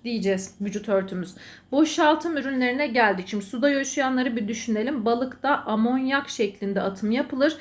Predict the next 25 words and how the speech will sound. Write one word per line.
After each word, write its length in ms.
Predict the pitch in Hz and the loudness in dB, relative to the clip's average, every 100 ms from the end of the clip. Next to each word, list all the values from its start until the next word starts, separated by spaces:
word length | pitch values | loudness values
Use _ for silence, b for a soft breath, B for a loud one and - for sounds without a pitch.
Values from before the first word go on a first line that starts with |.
| B B B | B B B
Kurbağada 580 | - 277 262 294 294 302 | -2 0 4 6 6 4
arkadaşlar 720 | 277 277 285 285 302 285 233 | 2 2 0 0 2 0 2
dedim 260 | 254 294 311 | -2 -2 -4
ki, 200 | 240 - 214 | -6 -6 -2
e, 220 | 208 202 196 196 202 202 | 0 0 -2 -6 -10 -10
sudaki 500 | - 254 277 277 311 | -4 2 2 4 2
döneminde, 600 | 247 226 208 208 208 - | 4 4 4 2 0 -2
ilk 280 | 247 254 - | -6 -6 0
larva 380 | 240 233 254 233 | 4 4 2 2
dönemindeyken 840 | 240 240 240 233 254 240 302 311 | 2 2 0 2 2 0 -2 -4
amonyak 540 | - 220 240 254 285 285 | -2 0 2 2 0 -2
şeklinde 520 | - 196 - 202 190 | -2 -2 -2 -4 -2
atım 320 | 190 190 220 | -4 -2 0
yapılır. 540 | 254 294 311 277 330 - B B B | 0 0 0 2 2 0 B B B
E, 100 | 208 | 0
ergin 680 | 214 208 220 233 233 320 311 | 2 2 4 4 2 0 0
dönemde 420 | 254 220 202 202 | 2 2 2 -2
karaya 420 | 202 240 262 294 | -2 0 2 0
çıktığında 580 | 294 254 220 285 262 262 | -2 -8 -8 -4 0 0
ise 280 | 240 226 240 | 0 -2 0
arkadaşlar 720 | 208 202 220 208 220 254 302 - | 0 0 0 0 0 2 0 0
üre 220 | 254 254 | 0 0
şeklinde 580 | 254 196 196 208 262 - - | 0 -4 -2 0 0 -2 -8
atılım 380 | 220 - 233 240 | -10 -4 -2 2
yapılacak. 600 | 220 220 208 202 320 | 0 0 0 2 2